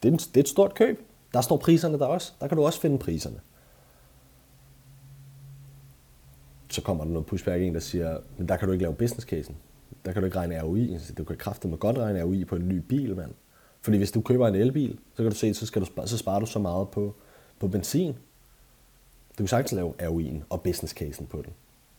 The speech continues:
Mit argument er bare, pris som punkt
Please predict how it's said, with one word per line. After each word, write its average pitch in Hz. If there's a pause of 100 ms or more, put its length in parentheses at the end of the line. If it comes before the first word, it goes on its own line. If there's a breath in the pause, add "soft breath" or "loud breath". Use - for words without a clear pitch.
(2250 soft breath)
Mit 127
argument 113
er 101
bare, 85 (600)
pris - (280)
som 95 (2750)
punkt -